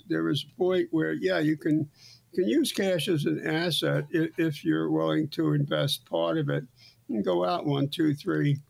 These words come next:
years. You can get a rate of return that's higher,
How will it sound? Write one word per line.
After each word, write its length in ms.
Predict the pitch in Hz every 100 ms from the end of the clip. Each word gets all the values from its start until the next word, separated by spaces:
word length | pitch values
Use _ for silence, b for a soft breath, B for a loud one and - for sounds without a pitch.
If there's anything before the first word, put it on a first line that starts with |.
| _ _
years. 400 | 165 180 160 143
You 120 | -
can 120 | 151
get 180 | 147 151
a 60 | 156
rate 260 | 151 147
of 140 | 143 127
return 480 | 143 - - 147 147
that's 220 | 139 -
higher, 520 | 156 147 147 135 123